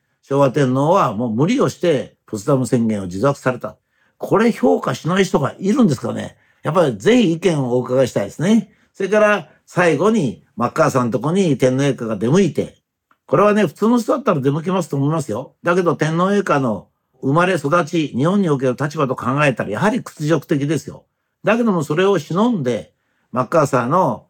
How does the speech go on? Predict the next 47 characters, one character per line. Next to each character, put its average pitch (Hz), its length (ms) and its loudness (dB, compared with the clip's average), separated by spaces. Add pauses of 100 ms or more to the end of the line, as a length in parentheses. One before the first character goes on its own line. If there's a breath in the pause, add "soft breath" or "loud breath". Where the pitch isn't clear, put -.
(220)
お 117 500 2
ー、 101 40 -6
事 - 40 -6
務 139 180 0
所 143 120 0
ま 117 80 -2
で 104 100 -6
行 104 100 -10
っ - 20 -20
て、 180 400 -2 (360)
「私 147 360 -2
に 226 160 2
全 160 240 0
責 131 220 0
任 127 160 -2
が 127 100 2
あ 120 40 0
る 113 60 -4
か 185 120 -2
ら、 143 300 -4 (480)
あ 113 140 -6
の、 104 540 -4 (160)
殺 131 220 0
す 160 100 -2
な 175 120 2
ら 165 80 2
自 107 180 -4
分 135 180 -2
を 120 80 -6
殺 139 160 -2
し 170 60 -6
て 190 80 -8
く 220 60 2
れ」 240 120 4
と - 220 -10
い 131 100 -4
う 147 100 2
意 175 80 2
味 190 100 -2
の 139 100 -2
こ 151 100 -4
と 196 120 2
を 160 40 4
言 117 100 0
わ 123 120 -6
れ 175 80 -6
る。 143 140 -10